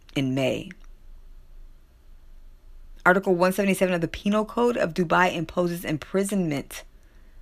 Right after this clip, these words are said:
of up to ten years on consensual sodomy. Rape victims, straight and gay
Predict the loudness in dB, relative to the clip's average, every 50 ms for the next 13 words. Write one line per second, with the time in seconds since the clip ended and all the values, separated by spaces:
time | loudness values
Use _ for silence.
0 | -18 -18 -20 -20 -20 -20 -20 -20 -20 -20 -20 -6 -2 0 0 2 2 2 2 2
1 | 0 -4 -2 -2 -2 -2 -4 -6 0 0 2 2 2 0 -2 -4 -2 2 4 6
2 | 6 6 4 2 0 -2 -2 0 0 0 0 0 -2 -2 -2 0 0 0 0 2
3 | 2 4 4 4 4 2 0 -4 -10 -14 -2 2 4 4 4 4 0 -2 -6 -6
4 | -10 -14 -16 -20 -20 -20 -20 -20 -20 -20 -20 -20 -20 -20 -20 -20 -20 -20 -20 2
5 | 8 10 10 10 8 4 -4 -2 2 4 4 4 4 2 0 0 0 -2 -4 -4
6 | -4 0 4 6 6 6 4 2 2 4 6 8 8 8 6 4 4 6 6 6
7 | 6 4 0 -6 -12